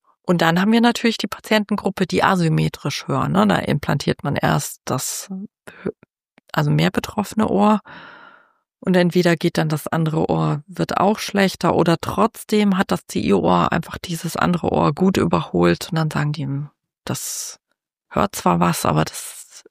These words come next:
ist gar nicht mehr in meinem Bewusstsein und da möchte ich jetzt auch ein Cochlea-Implantat.“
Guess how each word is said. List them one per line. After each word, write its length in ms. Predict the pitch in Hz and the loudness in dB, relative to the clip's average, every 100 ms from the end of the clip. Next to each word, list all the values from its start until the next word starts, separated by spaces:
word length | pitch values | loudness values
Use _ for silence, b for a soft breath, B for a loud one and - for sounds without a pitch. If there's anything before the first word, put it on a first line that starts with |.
| _ | _
ist 180 | 160 - | -6 -2
gar 160 | - 175 | 0 2
nicht 240 | 180 - | 2 2
mehr 160 | 175 175 | 2 4
in 80 | 170 | 4
meinem 240 | 170 165 | 8 8
Bewusstsein 880 | 160 160 202 - - 190 175 180 175 B B B B B B B B B | 6 6 4 2 0 2 4 4 4 B B B B B B B B B
und 220 | 180 160 | -2 0
da 80 | 151 | 2
möchte 300 | 151 131 - | 2 0 -4
ich 80 | - | -6
jetzt 120 | - | -4
auch 220 | 127 - | -4 -4
ein 60 | - | -6
Cochlea-Implantat.“ 1120 | - - - 147 147 - 143 - - - | -8 -4 0 0 0 -2 -2 -4 -6 -8